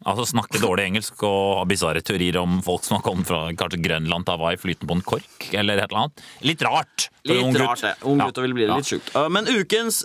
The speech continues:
Speaker 2: beste, ukens vinner, eh, hvem vil jeg helst spise hvis jeg skulle spise et menneske?
Speaker 1: Eh, ja, kanskje han Trond Kjartan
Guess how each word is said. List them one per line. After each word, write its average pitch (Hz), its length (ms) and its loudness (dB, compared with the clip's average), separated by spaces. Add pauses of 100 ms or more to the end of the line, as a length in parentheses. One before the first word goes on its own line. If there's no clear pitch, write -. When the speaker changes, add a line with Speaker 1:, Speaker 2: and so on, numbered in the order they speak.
(120)
Speaker 2:
beste, 170 640 0 (160)
ukens 190 420 0
vinner, 202 540 2
eh, 170 960 2
hvem 165 300 0
vil 160 100 2
jeg 160 160 4
helst - 240 -4
spise 147 320 0
hvis 160 160 2
jeg 151 80 0
skulle 151 180 -2
spise 139 300 0
et - 20 -2
menneske? 156 460 0 (1400)
Speaker 1:
Eh, 120 400 2
ja, 131 160 0
kanskje 127 400 2
han 120 400 2
Trond 110 240 0
Kjartan - 540 -2